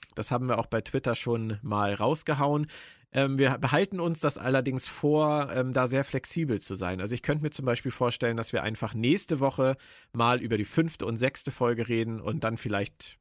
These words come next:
zwei Wochen später über die siebte und achte und so weiter. Vielleicht machen wir auch mal drei zusammen oder vielleicht ist eine Folge dabei, wo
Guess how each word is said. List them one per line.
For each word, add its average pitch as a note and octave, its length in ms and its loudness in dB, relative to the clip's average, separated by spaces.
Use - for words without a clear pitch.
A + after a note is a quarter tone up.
zwei A2 240 0
Wochen A2 160 -4
später A#2 380 0
über G2+ 200 -2
die G2+ 100 -4
siebte G#2+ 320 -4
und F#2+ 120 -10
achte - 320 -4
und G#2 140 -6
so G2 140 -4
weiter. A#2 320 2
Vielleicht D#3+ 300 0
machen C#3 200 2
wir A#2+ 60 4
auch G#2+ 80 -2
mal G#2 120 0
drei A#2 280 2
zusammen B2+ 440 0
oder G3 520 2
vielleicht E3 320 0
ist C#3+ 80 -6
eine C#3+ 200 0
Folge D3 300 2
dabei, C3 320 2
wo B2 220 2